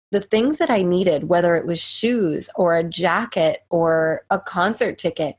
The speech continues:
would just end up in my hands for that night, for that moment.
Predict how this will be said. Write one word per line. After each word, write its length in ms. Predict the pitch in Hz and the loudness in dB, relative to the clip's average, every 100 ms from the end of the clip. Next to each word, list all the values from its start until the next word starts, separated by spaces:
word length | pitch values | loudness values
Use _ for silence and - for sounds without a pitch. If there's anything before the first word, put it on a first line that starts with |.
| - | -2
would 200 | 208 - | 0 2
just 240 | 233 - - | -2 -2 -2
end 200 | 196 185 | 0 2
up 140 | 180 | 0
in 140 | 180 | -2
my 160 | 165 160 | -2 -4
hands 720 | 170 175 151 151 190 - - - | -4 -4 -4 -4 -8 -10 -14 -20
for 200 | - 185 | -2 0
that 400 | 170 160 - - | 2 0 -2 -8
night, 380 | 190 165 170 - | -4 -2 -4 -8
for 140 | - 160 | -4 -2
that 220 | 151 160 | -2 -2
moment. 600 | 170 160 180 170 - - | -2 0 0 0 -4 -12